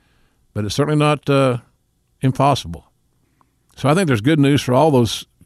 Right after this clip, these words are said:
cases. You know, I want A E W to do well like I want every wrestling promotion to do well.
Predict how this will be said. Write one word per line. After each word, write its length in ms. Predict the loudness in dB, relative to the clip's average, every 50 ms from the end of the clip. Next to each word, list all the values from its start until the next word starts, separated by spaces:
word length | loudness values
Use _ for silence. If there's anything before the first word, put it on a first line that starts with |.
| -20 -20 _
cases. 500 | -4 -2 -2 -2 -2 -6 -8 -12 -14 -16 _ _ _ _ _ _ _
You 80 | -4 -2
know, 100 | 0 0
I 100 | 2 2
want 280 | 2 2 2 0 0 -2
A 140 | -2 0
E 160 | 2 2 2 2
W 260 | 2 2 2 2 2
to 40 | 2
do 180 | 2 4 4
well 240 | 4 4 4 4 2
like 160 | 0 -2 -2
I 40 | -2
want 200 | 0 0 0 0
every 300 | 0 -2 0 2 2 2
wrestling 380 | 2 2 2 0 -2 -4 -8 -8
promotion 400 | -6 -4 -2 -2 -4 -4 -6 -6
to 100 | -6 -6
do 200 | -4 -2 -2 -4
well. 340 | -4 -6 -8 -12 -16 -20 _